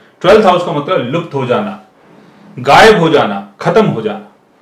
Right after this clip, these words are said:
तो sixth house का lord अगर ट्वेल्थ house में जाता है, तो आपके जो शत्रु हैं, वो बहुत weak हो जाते हैं,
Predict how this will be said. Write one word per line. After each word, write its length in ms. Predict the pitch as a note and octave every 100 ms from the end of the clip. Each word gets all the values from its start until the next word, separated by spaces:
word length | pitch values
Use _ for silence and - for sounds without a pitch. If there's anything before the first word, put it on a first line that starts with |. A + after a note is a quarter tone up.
| _ _ _ - _ _ F3+
तो 80 |
sixth 340 | - B3 A#3 G#3+
house 220 | G#3+ G#3
का 80 | G#3
lord 260 | F#3+ G#3
अगर 180 | G#3 G3+
ट्वेल्थ 280 | G3+ G#3 G#3
house 220 | F3 F3
में 100 | E3
जाता 260 | C#3 C#3 D3+
है, 220 | D3 D#3
तो 100 | E3+
आपके 300 | B2 B2 C#3+
जो 120 | C#3+
शत्रु 520 | C#3+ D#3 D3 - G3
हैं, 280 | C#3 G2+ - _ _ _ _ _ C#3
वो 60 |
बहुत 340 | B2+ C3 C#3 A#2+
weak 180 | D#3+ D3+
हो 140 | C3+
जाते 300 | A#2+ A2 B2
हैं, 280 | A2+ -